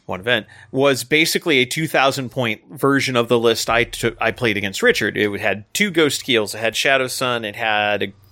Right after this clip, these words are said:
Cold Star Commander with Crisis Suits, two units of Breachers, each with a,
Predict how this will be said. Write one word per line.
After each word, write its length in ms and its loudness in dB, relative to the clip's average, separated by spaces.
Cold 220 -2
Star 200 2
Commander 380 -2
with 160 -6
Crisis 300 2
Suits, 360 -6
two 140 2
units 320 2
of 80 -2
Breachers, 480 2
each 200 -2
with 220 0
a, 500 2